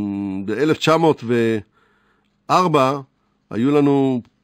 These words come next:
היה לנו נציג אחד, ובאלף תשע מאות ושש היו לנו תשעה נציגים, והיום באלפיים ועשר יש לנו כבר עשרים וחמישה, וזה רק ילך ויגבר.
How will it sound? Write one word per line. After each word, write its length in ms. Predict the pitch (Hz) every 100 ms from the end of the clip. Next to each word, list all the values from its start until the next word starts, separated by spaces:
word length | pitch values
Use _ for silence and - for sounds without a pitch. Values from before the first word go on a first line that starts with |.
| _ _ -
היה 220 | 110 127
לנו 240 | 143 139
נציג 360 | 135 131 - 147
אחד, 340 | 135 160 160 117
ובאלף 360 | 107 117 123
תשע 160 | - 147
מאות 180 | 143 123
ושש 420 | 120 - 170 143
היו 200 | 123 127
לנו 320 | 135 131 127 120 _ _ _ _
תשעה 440 | - 131 175 165 160
נציגים, 540 | 123 - 120 107 101 98
והיום 440 | 101 101 143 170
באלפיים 420 | 135 120 135 143
ועשר 280 | 139 160 131
יש 140 | 131 143
לנו 160 | 139
כבר 120 | 120
עשרים 280 | 123 113 143
וחמישה, 480 | 123 123 123 180 170 - _ _ _ _ _ _
וזה 240 | 95 90 113
רק 180 | 127 123
ילך 200 | 131 110
ויגבר. 480 | 131 123 123 131